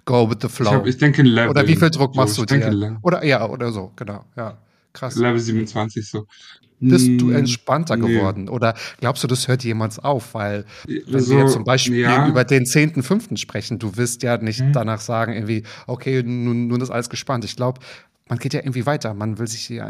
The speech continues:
Speaker 1: auch irgendwie weiterentwickeln, auch wenn die Ziele vielleicht
Speaker 2: Mhm.
Speaker 1: nicht immer exorbitant
Speaker 2: Okay,
Speaker 1: hoch
Speaker 2: soll
Speaker 1: sind,
Speaker 2: ich's dir
Speaker 1: oder? Die
Speaker 2: sagen?
Speaker 1: Sprünge.
Speaker 2: Soll ich's
Speaker 1: Ja,
Speaker 2: dir
Speaker 1: mach
Speaker 2: sagen?
Speaker 1: mal.
Speaker 2: Also ich bin
Speaker 1: Oh, bitte, unbedingt.
Speaker 2: ganz kurz, wann kommt der Podcast raus?
Speaker 1: Wann du es
Speaker 2: Am
Speaker 1: möchtest.
Speaker 2: zehnten fünften oder da?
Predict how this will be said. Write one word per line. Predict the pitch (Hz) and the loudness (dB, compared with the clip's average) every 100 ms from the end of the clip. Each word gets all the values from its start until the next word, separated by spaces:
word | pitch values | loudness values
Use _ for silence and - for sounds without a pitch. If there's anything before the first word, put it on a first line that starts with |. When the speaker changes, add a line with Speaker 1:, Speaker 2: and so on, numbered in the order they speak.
| 120 - | -10 -10
Speaker 1:
auch | 120 | -12
irgendwie | 120 113 117 | -10 -10 -10
weiterentwickeln, | 131 107 107 131 107 98 | -8 -8 -8 -8 -8 -10
auch | - | -10
wenn | 117 | -8
die | 110 | -8
Ziele | - 123 | -8 -8
vielleicht | 117 113 113 113 | -8 -4 -4 2
Speaker 2:
Mhm. | 131 | 4
Speaker 1:
nicht | 123 131 135 - - _ _ | 4 2 -4 -16 -20 _ _
immer | 117 110 110 | -8 -6 -4
exorbitant | - - 123 117 120 117 | -6 -8 -8 -6 -6 -2
Speaker 2:
Okay, | 135 | 0
Speaker 1:
hoch | 139 | 4
Speaker 2:
soll | |
Speaker 1:
sind, | 143 | 2
Speaker 2:
ich's | - - | 2 2
dir | 127 | 2
Speaker 1:
oder? | |
Die | 107 | 4
Speaker 2:
sagen? | 104 | 0
Speaker 1:
Sprünge. | 101 110 104 95 - _ _ | 2 -2 -2 -8 -12 _ _
Speaker 2:
Soll | - 120 110 | -8 -2 0
ich's | |
Speaker 1:
Ja, | 107 | 0
Speaker 2:
dir | 104 | -2
Speaker 1:
mach | 101 | -4
Speaker 2:
sagen? | |
Speaker 1:
mal. | 101 98 | -4 -2
Speaker 2:
Also | 113 | -2
ich | 120 - | -2 2
bin | 120 | 2
Speaker 1:
Oh, | 117 | 2
bitte, | 175 170 101 - - | -2 -2 -4 -4 -4
unbedingt. | 160 127 151 | -2 0 0
Speaker 2:
ganz | 165 | 2
kurz, | 185 160 | 0 0
wann | 131 151 165 | 2 2 4
kommt | 180 | 2
der | 175 | 2
Podcast | 151 156 - 143 - | 2 0 0 -2 -2
raus? | 95 90 92 - _ _ _ _ _ _ _ _ - - - | -8 -8 -10 -18 _ _ _ _ _ _ _ _ -20 -14 -2
Speaker 1:
Wann | 123 | 0
du | 110 | 2
es | 120 | 4
Speaker 2:
Am | 143 | 4
Speaker 1:
möchtest. | 196 190 | 2 0
Speaker 2:
zehnten | 175 | 0
fünften | 180 170 135 | -2 -2 -2
oder | 127 | -2
da? | 104 | -4